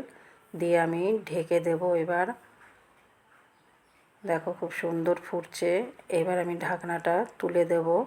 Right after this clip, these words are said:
দিয়ে আমি মাছগুলোকে ছেড়ে দেব। মাছগুলোকে ঝোলের সঙ্গে ভালো করে একটু মিশিয়ে দিলাম।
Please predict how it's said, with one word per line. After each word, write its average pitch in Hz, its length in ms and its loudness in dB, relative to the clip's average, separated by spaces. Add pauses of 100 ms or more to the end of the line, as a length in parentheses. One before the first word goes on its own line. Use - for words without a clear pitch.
(640)
দিয়ে 165 320 0 (140)
আমি 170 200 0 (600)
মাছগুলোকে 165 800 2 (280)
ছেড়ে 170 360 2
দেব। 165 160 0 (1900)
মাছগুলোকে 165 600 4 (100)
ঝোলের 160 300 2
সঙ্গে 170 200 0 (100)
ভালো 160 200 0
করে 165 180 2
একটু 165 140 -4 (120)
মিশিয়ে 165 480 -4
দিলাম। 160 300 2